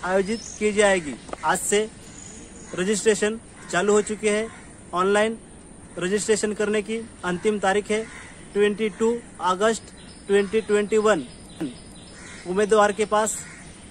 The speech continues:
बहुत ही अच्छा मौका है, क्योंकि ये भर्ती आठवीं कक्षा पास, दसवीं कक्षा पास पर आयोजित की गई है।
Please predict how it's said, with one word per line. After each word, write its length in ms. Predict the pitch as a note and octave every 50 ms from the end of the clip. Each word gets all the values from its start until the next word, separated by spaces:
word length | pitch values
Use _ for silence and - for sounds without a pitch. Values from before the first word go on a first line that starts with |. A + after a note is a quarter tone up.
| - - - - - -
बहुत 260 | D#3+ E3+ G3 G#3+ -
ही 60 | A#3+
अच्छा 240 | G#3+ G3 - A3+ G#3 G3+
मौका 260 | G3 F#3+ F3+ G3+ G#3
है, 240 | G3+ G3+ G#3 G#3+ - - - - - -
क्योंकि 320 | G3 G3 G3+ F#3 - G#3
ये 120 | G3+ G#3 G#3+
भर्ती 420 | F#3 G3+ G#3 G3 - - G#3+ A3 A3 - - - - - - - - -
आठवीं 300 | D#3+ F3 E3 - G3 G#3
कक्षा 300 | - G#3 F3+ - G#3+ G3+
पास, 420 | G3 - G#3 G3 G3 G3+ - - - - - - - -
दसवीं 320 | D#3+ E3+ F3+ F3 - A3 G3
कक्षा 300 | G#3+ F#3+ - - G#3 G3
पास 320 | F#3+ - F#3+ F#3+ F#3+ -
पर 220 | - G#3 G#3+ A3 A3 - - - - - -
आयोजित 340 | E3+ F3+ F#3 F#3 G#3 A3+ G#3+ - - -
की 120 | - G#3 G3+
गई 220 | G3 G#3 G#3 G#3
है। 180 | G3 F#3 C#3